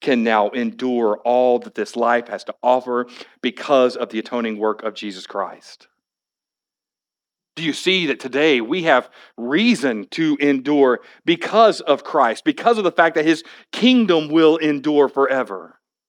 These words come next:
You see, Christ and his kingdom will outlast all that was created.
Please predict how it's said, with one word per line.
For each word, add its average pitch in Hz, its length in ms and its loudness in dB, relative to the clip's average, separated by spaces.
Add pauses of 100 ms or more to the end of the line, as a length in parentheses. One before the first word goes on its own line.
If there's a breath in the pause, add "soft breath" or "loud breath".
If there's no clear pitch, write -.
(1600)
You 147 60 -10
see, 202 120 -2
Christ 214 580 -2 (300)
and 156 120 -4
his 165 160 -2
kingdom 147 640 -2 (760 soft breath)
will 185 200 4
outlast 185 760 2 (100)
all 240 400 4
that 190 180 2
was 170 140 0
created. 160 720 -4